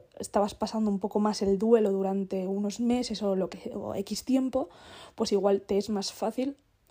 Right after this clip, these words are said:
decir, "Bueno, mira, hasta aquí hemos llegado, eh, voy a, voy a empezar el contacto cero para superarte". Ahora, ¿qué pasa en las relaciones que se acaban de golpe? Esas que de la noche a la mañana desaparecen.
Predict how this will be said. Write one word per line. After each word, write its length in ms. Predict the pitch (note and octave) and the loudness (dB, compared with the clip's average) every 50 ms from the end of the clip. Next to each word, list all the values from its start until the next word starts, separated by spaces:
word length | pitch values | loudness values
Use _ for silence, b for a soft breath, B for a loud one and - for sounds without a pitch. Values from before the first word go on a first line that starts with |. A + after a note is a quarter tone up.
| - - _ _ _ _ _ - - | -20 -20 _ _ _ _ _ -16 -10
decir, 320 | A#3+ G#3 G#3+ G#3 - G#3 G3+ | -2 -2 0 0 0 0 0
"Bueno, 220 | G3 G3+ G3+ G3 | 0 0 2 2
mira, 300 | G3 G3 G3 F#3 F#3 G3+ G#3+ | 0 0 0 -2 -4 -8 -10
hasta 260 | - G#3+ - - G3+ | -12 -12 -10 -8 -8
aquí 120 | F#3+ - G#3+ | -4 -2 0
hemos 200 | G#3+ G#3+ G#3+ G3+ | 0 2 2 0
llegado, 540 | G#3 G#3+ A3+ B3+ C4+ C#4 C4+ C4+ C#4 - B B B B B B B B B B | 0 0 2 2 2 4 4 2 0 -2 B B B B B B B B B B
eh, 260 | - - - - - - - _ _ _ _ _ _ _ _ _ _ _ _ _ - - | -2 0 0 0 0 -4 -8 _ _ _ _ _ _ _ _ _ _ _ _ _ -12 -4
voy 220 | B3 A3 A3 G#3+ | 2 4 6 6
a, 160 | G#3+ G#3 - - | 6 6 4 2
voy 200 | A3+ A3 A3 G#3+ | 0 2 4 4
a 40 | A3 | 4
empezar 280 | G#3 G#3 G#3 - G#3+ | 2 0 0 0 0
el 100 | G#3+ G#3 | 0 0
contacto 440 | - - G#3+ G#3 - G#3+ - - A3+ | 0 -2 -2 -2 -2 -4 -4 -4 -6
cero 260 | - - C#4+ D4+ E4 E4 | -2 0 0 0 0 0
para 200 | - F#3 F3 G3 | -2 -2 -4 -4
superarte". 640 | - - G3+ F#3+ - G3+ G3 G3 G3 F#3+ - G3 - B B B B B B B _ | -6 -10 -6 -2 0 0 2 0 -2 -4 -8 -12 -16 B B B B B B B _
Ahora, 380 | - B3+ B3+ B3+ A#3 G3 G#3 - | -2 2 4 4 4 2 0 0
¿qué 140 | - C#4 C#4+ | -2 -2 0
pasa 260 | - D4+ D4 - D#4 | 0 0 0 2 2
en 60 | D4 | 2
las 100 | C4 A#3+ | 2 2
relaciones 520 | A#3+ A3 G3+ A3 - - A#3+ B3 C4 C#4 - | 2 2 2 2 0 -2 -4 -4 -6 -8 -10
que 80 | - | -12
se 120 | - - A3+ | -10 -10 -8
acaban 300 | G#3+ - G#3 G#3+ A#3 A3 | -4 -2 0 0 2 0
de 80 | G3+ | 0
golpe? 400 | F#3+ G3 G#3 G3 F#3+ - F3 F#3 B B B B B B B _ | 0 0 -2 -2 -2 -2 -6 -8 B B B B B B B _
Esas 240 | - B3 B3 A3 - | 0 0 0 0 -2
que 100 | - A3+ | -2 0
de 100 | G3 G3+ | 0 2
la 100 | G3 F#3 | 2 0
noche 220 | G3 G#3 - - C#4+ | 0 -2 -2 0 0
a 40 | |
la 60 | C#4 B3+ | 0 2
mañana 420 | B3 A#3 A#3 A#3+ C4 C#4 D4+ F4+ F4 _ b b b b b b b b b b b b b | 2 2 2 2 2 0 -2 -4 -8 _ b b b b b b b b b b b b b
desaparecen. 800 | A3 A3 G#3+ - G#3+ - - G#3 G3+ G3+ - - F#3 F3+ F#3+ | 2 4 4 4 2 0 0 0 0 -2 -4 -8 -10 -10 -12